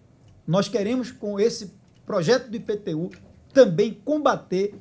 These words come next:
a especulação imobiliária que ainda existe na cidade de Salvador. Existem terrenos em Salvador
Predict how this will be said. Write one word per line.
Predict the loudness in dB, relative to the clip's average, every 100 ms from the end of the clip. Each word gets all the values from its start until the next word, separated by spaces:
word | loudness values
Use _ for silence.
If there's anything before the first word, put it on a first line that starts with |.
| -6
a | 0
especulação | 0 0 -4 -4 -2 -2 -2 -8 -8
imobiliária | -6 -6 -4 -2 -2 -2 -4 -10 _ -20 _ _ _ _ -20 -20 _
que | 2
ainda | 4 4 2
existe | 0 0 -6 -8 -8
na | -8
cidade | -8 -6 -6 -6
de |
Salvador. | -6 -6 -4 -6 -12 -18 _ _ _ _ _ _ _ _ _ _ _ -20 -20 -20 _ _ -20 _
Existem | -2 2 2 0
terrenos | 0 2 2 0 -4
em | -4
Salvador | -2 -2 -4 0 0 0